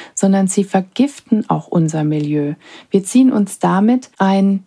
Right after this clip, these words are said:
krankhaftes Milieu im eigenen Leib voran, wo sich natürlich alles Mögliche von außen einnisten kann.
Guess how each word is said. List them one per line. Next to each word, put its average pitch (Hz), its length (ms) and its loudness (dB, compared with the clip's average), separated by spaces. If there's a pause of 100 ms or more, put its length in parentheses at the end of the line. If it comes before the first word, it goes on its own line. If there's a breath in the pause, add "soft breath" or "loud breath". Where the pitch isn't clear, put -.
(140)
krankhaftes 226 1000 -2 (160)
Milieu 190 720 2
im 185 200 0
eigenen 208 440 0
Leib 175 280 0
voran, 190 480 0
wo 208 120 0
sich 202 220 -2
natürlich 208 640 0
alles 208 340 0
Mögliche 175 480 0
von 170 220 -4
außen 180 380 -2
einnisten 202 580 -2
kann. 143 280 -8